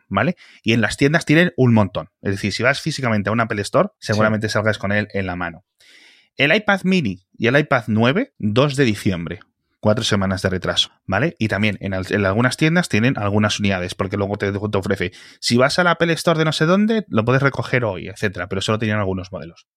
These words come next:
Speaker 1: No he mirado los Mac, pero he mirado los iPad Pro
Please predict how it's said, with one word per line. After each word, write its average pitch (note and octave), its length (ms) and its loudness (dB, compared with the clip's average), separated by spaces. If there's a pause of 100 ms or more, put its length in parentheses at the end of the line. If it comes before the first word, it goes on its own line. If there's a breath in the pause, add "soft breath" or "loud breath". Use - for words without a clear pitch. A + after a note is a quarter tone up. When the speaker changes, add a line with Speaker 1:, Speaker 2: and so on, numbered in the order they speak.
(640 soft breath)
Speaker 1:
No B2+ 120 4
he - 20 4
mirado E3+ 260 4
los E3 220 2
Mac, - 320 0
pero A2+ 160 2
he A#2+ 40 2
mirado B2+ 260 2
los G#2 140 -2
iPad C3+ 320 0
Pro G#3 300 0